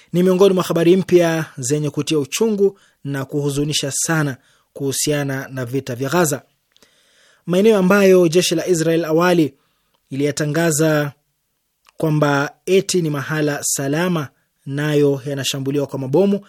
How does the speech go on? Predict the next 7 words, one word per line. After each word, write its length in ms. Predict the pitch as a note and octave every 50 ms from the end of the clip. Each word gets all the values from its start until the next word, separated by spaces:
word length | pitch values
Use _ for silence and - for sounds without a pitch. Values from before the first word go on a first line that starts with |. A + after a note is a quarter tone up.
| _ _ _ _ _
na 160 | - C#3 C#3 C3+
ndege 340 | C3+ C#3 D3+ D3+ C#3+ C#3+
za 140 | C3+ B2+ C#3
utawala 340 | C3+ C3+ C#3+ C#3 C#3+ C#3 C#3
huo 180 | C3 C#3 D3+ D3
haramu 460 | - - C#3+ D#3 F#3 G3 G3 F#3+ F3 _ _ _ _ _ _ _
huko 440 | - D3+ D3 - - D#3+ D#3+ -